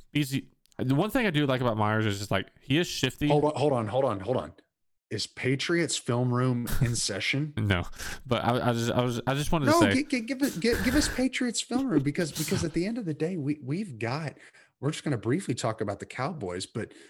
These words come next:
Speaker 2: that's it. We've got Patriots film room coming up after this, and then we got predictions. So we're gonna change up the show notes a little bit.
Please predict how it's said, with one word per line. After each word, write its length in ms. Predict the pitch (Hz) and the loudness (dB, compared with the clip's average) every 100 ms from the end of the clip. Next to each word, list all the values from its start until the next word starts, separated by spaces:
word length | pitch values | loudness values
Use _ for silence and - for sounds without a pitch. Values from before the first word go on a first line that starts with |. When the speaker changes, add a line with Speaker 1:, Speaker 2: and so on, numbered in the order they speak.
| _ _ _ _ | _ _ _ _
Speaker 2:
that's 340 | 110 117 170 208 | -6 -4 -2 -2
it. 140 | 226 | -2
We've 160 | 151 156 | -2 -2
got 180 | 190 | -4
Patriots 460 | - 190 190 170 - | -2 -4 -2 -2 -2
film 280 | - 175 196 | -4 -4 -2
room 120 | 147 | -4
coming 280 | - 151 147 | -4 -2 -2
up 140 | 139 - | -2 -6
after 400 | 160 185 - 123 | -6 -6 -4 -6
this, 360 | 82 73 - - - | -6 -8 -8 -6 -2
and 100 | 156 | 0
then 60 | |
we 80 | 170 | 0
got 180 | 139 117 | -2 -4
predictions. 540 | 123 127 123 92 85 | -2 -2 -4 -8 -8
So 320 | - 156 117 - _ - - - - - | -4 -2 -2 -6 _ -6 -4 -2 -2 -2
we're 80 | - | 0
gonna 160 | 240 | 0
change 320 | 220 185 170 | 2 2 2
up 100 | 202 | 2
the 60 | - | 0
show 220 | - 202 | -2 -2
notes 240 | 180 180 - | -2 -2 -2
a 40 | |
little 220 | 165 127 | -2 -2
bit. 240 | 98 104 | -2 -4